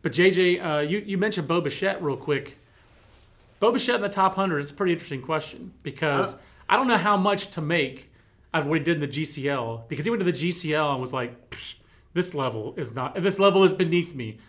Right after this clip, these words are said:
Speaker 1: I'm too good for this. Ow, my appendix." Didn't even have surgery. He's like,
Speaker 2: "My awesomeness will absorb the toxins."
Speaker 1: <laughs> That's it. That was really weird.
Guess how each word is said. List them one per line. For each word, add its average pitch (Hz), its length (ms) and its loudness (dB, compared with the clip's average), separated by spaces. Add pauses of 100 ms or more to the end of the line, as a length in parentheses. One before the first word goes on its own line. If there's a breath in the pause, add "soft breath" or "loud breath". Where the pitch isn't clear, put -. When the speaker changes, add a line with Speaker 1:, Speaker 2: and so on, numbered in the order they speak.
Speaker 1:
I'm 175 120 -2
too 202 180 0
good 185 160 6
for 180 80 -4
this. 139 140 -4 (340 loud breath)
Ow, 185 360 6
my 160 180 -2
appendix." 160 680 -2 (480 soft breath)
Didn't 254 200 2
even 240 160 4
have 190 200 4
surgery. 175 560 4
He's 196 160 2
like, 147 120 4
Speaker 2:
"My 165 120 8
awesomeness 160 640 2
will 147 160 2
absorb 151 720 4
the 147 160 4
toxins." 143 800 2
Speaker 1:
<laughs> - 0 -
That's - 240 0
it. - 400 -2 (260 loud breath)
That - 200 0
was 254 100 -2
really 269 340 -6
weird. 269 460 -2